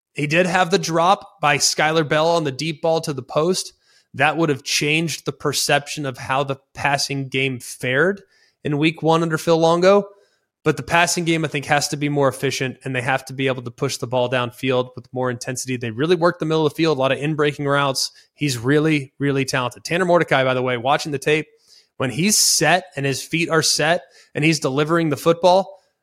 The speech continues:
he can rip it. Now he's just gotta do so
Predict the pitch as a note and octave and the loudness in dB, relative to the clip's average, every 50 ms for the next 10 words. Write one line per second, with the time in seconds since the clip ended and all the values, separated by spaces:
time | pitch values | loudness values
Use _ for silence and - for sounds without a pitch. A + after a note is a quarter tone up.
0 | _ _ _ _ - - E3 F3+ E3+ - F3 C#3+ C3 A#2+ C3+ D3+ C#3 C#3+ A2 G2 | _ _ _ _ -6 -2 -2 -2 0 -2 -2 -2 -2 2 2 2 2 0 -2 -10
1 | - _ _ _ _ _ _ _ _ _ _ _ _ _ - A#2 B2 D3 D#3 E3+ | -10 _ _ _ _ _ _ _ _ _ _ _ _ _ -10 -4 0 2 2 4
2 | E3+ D3+ C#3 C3+ C3 C3 B2+ - C3 C#3+ C#3 C3 C#3 C3+ - D3 C#3 C#3 B2+ A#2+ | 4 4 2 2 2 0 0 -4 -6 -6 -4 -2 -2 -2 0 0 -2 -2 -2 -4
3 | C3+ C3+ C#3 C3+ - - C#3+ C3+ C3 B2+ A#2+ A2+ - - | -2 -2 -2 -2 0 0 2 4 4 2 2 -2 -6 -12